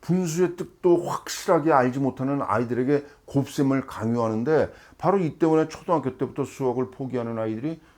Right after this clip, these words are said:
속출하기 시작했다고 합니다. 선생님들도 방법이 없으니까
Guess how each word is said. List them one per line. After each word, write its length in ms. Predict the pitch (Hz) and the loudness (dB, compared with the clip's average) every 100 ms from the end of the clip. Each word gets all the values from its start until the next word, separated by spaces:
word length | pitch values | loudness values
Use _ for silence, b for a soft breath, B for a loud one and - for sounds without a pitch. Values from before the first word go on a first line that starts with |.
| _ | _
속출하기 920 | - 147 - _ - 139 143 127 127 | -18 -18 -18 _ -18 -8 -6 -4 -6
시작했다고 680 | 120 - 123 113 - 113 123 | -8 -8 -6 -8 -8 -8 -6
합니다. 360 | 123 123 101 b b b _ | -6 -6 -8 b b b _
선생님들도 920 | - - 175 151 156 143 131 127 147 | -16 -10 -8 -4 -4 -4 -4 -6 -6
방법이 460 | 101 104 117 113 | -6 -6 -6 -6
없으니까 420 | 110 - 117 131 | -8 -8 -10 -8